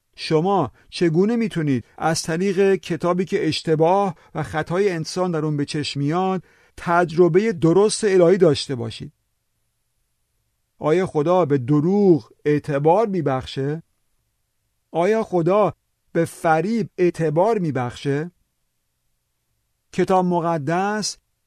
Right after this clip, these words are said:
بی سر و صدا و راکد نیست و سکوت اختیار نکرده. کتاب مقدس خودش ادعا می‌کنه کلام خداست. کتاب مقدس یا کلام خداست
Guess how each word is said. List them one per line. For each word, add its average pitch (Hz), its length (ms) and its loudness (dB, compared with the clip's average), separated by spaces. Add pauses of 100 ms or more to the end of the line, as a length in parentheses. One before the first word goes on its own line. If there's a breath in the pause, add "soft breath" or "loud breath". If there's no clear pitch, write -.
بی 160 260 -2
سر 156 260 -2
و 156 120 2
صدا 151 480 -2
و 175 60 -4
راکد 160 680 0
نیست 175 400 -4 (200 soft breath)
و 143 80 -4
سکوت 160 580 -2
اختیار 160 460 -2
نکرده. 139 640 -6 (720)
کتاب 170 400 0
مقدس 160 680 -2 (140 soft breath)
خودش 226 680 2
ادعا 151 380 0
می‌کنه 147 480 -2 (160 soft breath)
کلام 170 500 -4
خداست. 147 720 -4 (1600)
کتاب 170 360 0
مقدس 165 840 -4 (380)
یا 160 420 4 (160 soft breath)
کلام 156 480 -2
خداست 170 760 0